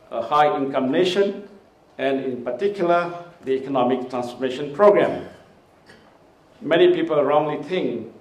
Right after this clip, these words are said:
of it as a means of making the rich even richer. It aim, or the aim is to raise incomes of the lowest earners so that they can too enjoy the benefits of economic growth. Now, recognizing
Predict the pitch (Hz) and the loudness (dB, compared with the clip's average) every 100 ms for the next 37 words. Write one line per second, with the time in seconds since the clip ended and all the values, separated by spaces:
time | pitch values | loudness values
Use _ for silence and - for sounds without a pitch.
0 | - - 120 156 151 139 139 147 160 147 | -20 -12 -8 -6 -4 -4 -2 2 2 2
1 | 147 131 139 147 147 151 135 139 139 - | -2 -2 -2 -4 -4 -6 -2 -2 -2 -6
2 | 151 135 139 160 180 117 87 - - _ | -8 -6 -2 0 0 -2 -8 -10 -20 _
3 | _ _ _ _ _ _ - 143 139 151 | _ _ _ _ _ _ -12 -10 0 2
4 | 170 180 180 - - - - 120 120 139 | 4 4 2 -2 -6 -20 -16 -8 -2 2
5 | 170 180 180 139 135 135 139 139 143 170 | 4 6 4 0 -6 -2 0 0 -2 -2
6 | 180 180 170 170 - - - - _ - | -2 2 2 0 -6 -12 -20 -20 _ -4
7 | 135 135 147 175 202 175 - 135 123 113 | -4 0 6 8 8 6 4 0 -2 -2
8 | 113 - 127 123 120 120 127 123 127 139 | -6 -4 0 0 0 -4 -4 -4 -6 -6
9 | 135 123 139 139 113 101 - - _ - | -6 -2 2 4 4 0 -8 -18 _ -6
10 | 123 127 123 117 - 101 98 95 110 113 | -2 0 -2 -4 -6 -8 -8 -10 -6 -4
11 | 120 - 151 - - - - _ _ _ | -4 0 0 0 -4 -14 -20 _ _ _
12 | _ _ _ _ _ _ _ _ _ - | _ _ _ _ _ _ _ _ _ -20
13 | _ _ _ _ _ _ - - - _ | _ _ _ _ _ _ -20 -20 -20 _
14 | - 151 151 139 - 156 165 185 254 226 | -8 0 2 2 2 0 4 6 6 4
15 | 131 82 | 0 -4